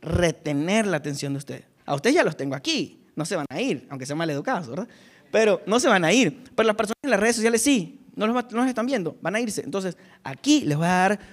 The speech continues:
un segundo gancho. Y el, el gancho en, en, en, en, pues en inglés es el hook. Pero aquí tenemos que dar un hook y un upper para realmente noquear a las personas y mantener esa atención. Entonces, aquí la información que yo siga dando, uno, tiene que tener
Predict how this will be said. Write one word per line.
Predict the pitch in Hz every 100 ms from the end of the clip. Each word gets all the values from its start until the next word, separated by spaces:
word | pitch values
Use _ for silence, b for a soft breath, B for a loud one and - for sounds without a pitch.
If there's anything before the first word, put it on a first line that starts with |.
| B
un | 202 220
segundo | 208 226 202 220 220 208
gancho. | 208 165 135 - b b b -
Y | 180
el, | 180 -
el | 170 170 -
gancho | 247
en, | 269 240
en, | 180 151
en, | 165 151
en, | 156 151 147 143 139 139
pues | 156
en | 165
inglés | 220 240 226
es | 175
el | 185
hook. | 269 294 - - - _ b b
Pero | - 160
aquí | 156 202
tenemos | 233 226
que |
dar | 208
un | 226
hook | 214 311 - -
y | 185
un | 170 202
upper | 208 156 147
para | 147 143
realmente | 165 185 202 208
noquear | 196 156 135 233 226
a |
las | 214
personas | 196 185 208
y |
mantener | 190 147 139 160 175
esa | 165
atención. | 143 151 180 143 b b b b -
Entonces, | 208 247 220 196
aquí | 180 247 262 247
la | 156
información | 165 165 165 160 220 254
que | 285
yo | 262
siga | 262 254 247
dando, | 247 226 180 175 175 B B B - -
uno, | 156
tiene | - 208
que | 233
tener | 190